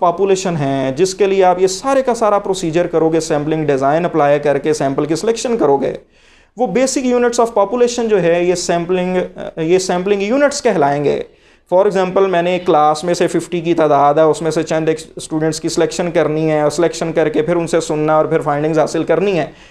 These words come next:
आया कि लेसन प्रिपेयर है या नहीं। तो वो जो स्टूडेंट्स ऑफ, अ, अ, हमारे पास क्लासरूम होंगे, यानी पॉपुलेशन के वो जो बेसिक यूनिट्स हैं, वो स्टूडेंट्स ही हैं, जिन पे हमने सारा सैंपलिंग प्रोसीजर अप्लाई करके फाइंडिंग्स हासिल करनी है।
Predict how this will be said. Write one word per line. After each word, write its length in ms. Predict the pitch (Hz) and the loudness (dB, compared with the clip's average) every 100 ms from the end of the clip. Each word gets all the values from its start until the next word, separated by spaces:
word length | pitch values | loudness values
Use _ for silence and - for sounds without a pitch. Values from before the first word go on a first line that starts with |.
| _ | _
आया 200 | 156 156 | 2 2
कि 100 | 160 | 2
लेसन 300 | 160 160 175 | 0 0 -2
प्रिपेयर 360 | 160 160 160 160 | -4 0 0 2
है 200 | 143 147 | 2 2
या 80 | 151 | 2
नहीं। 300 | 180 147 - _ _ _ - | 0 -2 -8 _ _ _ -4
तो 60 | |
वो 120 | 247 | -2
जो 80 | 277 | -2
स्टूडेंट्स 480 | 285 285 294 349 311 | -2 0 2 2 2
ऑफ, 280 | 269 269 269 | 2 2 0
अ, 80 | 262 262 | -2 -2
अ, 420 | 180 175 180 165 - | -2 0 2 -2 -2
हमारे 300 | 160 156 156 | 0 2 2
पास 220 | 185 185 | 2 0
क्लासरूम 440 | 185 156 156 196 180 | 2 2 2 0 2
होंगे, 440 | 147 185 151 139 - _ _ _ | 2 4 2 2 -4 _ _ _
यानी 200 | 160 180 | -4 -2
पॉपुलेशन 600 | 190 175 170 196 196 202 | 2 2 2 2 2 -2
के 260 | 196 202 196 | 0 2 4
वो 120 | 190 | 4
जो 100 | 190 | 4
बेसिक 340 | 180 208 233 214 | 4 4 2 -2
यूनिट्स 280 | 208 202 | -2 0
हैं, 80 | 294 | 0
वो 80 | 294 | -2
स्टूडेंट्स 460 | - 254 285 320 262 | -2 -2 0 0 0
ही 100 | 175 | -2
हैं, 240 | - 151 | -4 -2
जिन 160 | 180 185 | 0 2
पे 100 | 196 | 0
हमने 240 | 185 190 | 2 0
सारा 280 | 190 180 185 | 2 2 2
सैंपलिंग 360 | 175 165 175 | 0 -2 -2
प्रोसीजर 380 | 180 175 165 170 | -2 0 0 2
अप्लाई 360 | 170 160 151 156 | 2 2 2 2
करके 480 | 165 156 160 185 175 | 0 -2 -2 -2 0
फाइंडिंग्स 460 | 165 147 160 170 | 0 -2 -2 -2
हासिल 300 | 147 131 220 | -2 0 0
करनी 300 | 220 170 147 | 0 0 -2
है। 200 | 139 - | -4 -8